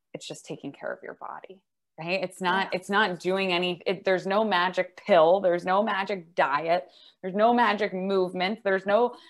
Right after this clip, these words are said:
Speaker 1: anything. It's just supporting your health and feeling the best you can physically, mentally, and emotionally, if you so choose, right? And of course, that
Speaker 2: Yeah.
Speaker 1: comes a lot of privilege to be able to even go down that
Speaker 2: Absolutely.
Speaker 1: path.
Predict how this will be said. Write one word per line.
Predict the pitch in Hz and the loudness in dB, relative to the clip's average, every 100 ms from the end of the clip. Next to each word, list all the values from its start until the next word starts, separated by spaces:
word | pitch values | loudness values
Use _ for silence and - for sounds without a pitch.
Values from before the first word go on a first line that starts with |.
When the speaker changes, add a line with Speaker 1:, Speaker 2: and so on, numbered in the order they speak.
| - _ - | -20 _ -4
Speaker 1:
anything. | 254 262 233 - 160 135 175 185 | 0 2 0 -4 -8 -8 -10 -6
It's | 196 190 - - _ _ | -4 -4 -8 -20 _ _
just | 196 185 | -10 -6
supporting | 196 190 185 175 180 | -6 -4 2 2 2
your | 170 | -4
health | 156 160 160 - | -2 0 -2 -4
and | 165 | -12
feeling | - 170 165 165 165 - | -4 -4 -2 -4 -8 -10
the | 165 | -8
best | 160 160 160 | -4 -4 -6
you | 196 | -10
can | 180 - 160 160 156 156 _ _ _ - | -10 -8 -6 -6 -8 -12 _ _ _ -4
physically, | 180 175 180 190 190 | -2 -2 -4 -4 -4
mentally, | 175 160 156 - 160 151 156 _ 160 | -4 -6 -6 -8 -6 -6 -8 _ -8
and | 151 | -6
emotionally, | 147 - - - 165 151 156 - - | -6 -6 -8 -12 -10 -8 -8 -10 -6
if | 170 - | -6 -6
you | 160 | -10
so | 151 - 165 | -8 -8 -8
choose, | - - 208 73 - | -10 -10 -10 -10 -6
right? | 151 | -6
And | 165 | -6
of | 156 | -8
course, | - 160 156 | -8 -8 -6
that | 175 | -4
Speaker 2:
Yeah. | 170 | -4
Speaker 1:
comes | 151 | -4
a | |
lot | 151 156 | -2 -2
of | 156 | -2
privilege | - 165 156 156 - | -4 -4 -2 -4 -10
to | 165 | -10
be | 165 156 | -8 -6
able | 151 | -6
to | 147 - | -6 -6
even | 156 143 139 143 _ - _ - | -6 -6 -8 -10 _ -20 _ -4
go | 170 | -2
down | 156 151 190 | 0 0 -2
that | - | -2
Speaker 2:
Absolutely. | 170 170 - | -4 -2 -2
Speaker 1:
path. | - 131 | 0 0